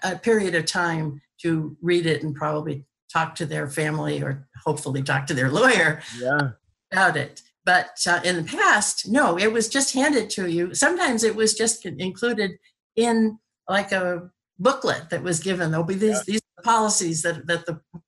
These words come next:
Speaker 1: uh, company lives by. Uh, okay, that's a wholly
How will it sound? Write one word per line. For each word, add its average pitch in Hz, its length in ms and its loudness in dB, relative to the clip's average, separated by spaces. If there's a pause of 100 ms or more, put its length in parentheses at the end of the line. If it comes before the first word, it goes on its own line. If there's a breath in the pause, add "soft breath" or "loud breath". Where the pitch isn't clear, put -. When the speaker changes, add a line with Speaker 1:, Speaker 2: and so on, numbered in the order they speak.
Speaker 1:
uh, 180 300 -8
company 196 360 0
lives 214 260 0
by. - 220 -6 (420 loud breath)
Uh, 196 200 2 (160)
okay, - 280 -2 (200)
that's 311 420 2
a - 100 -8
wholly 320 480 2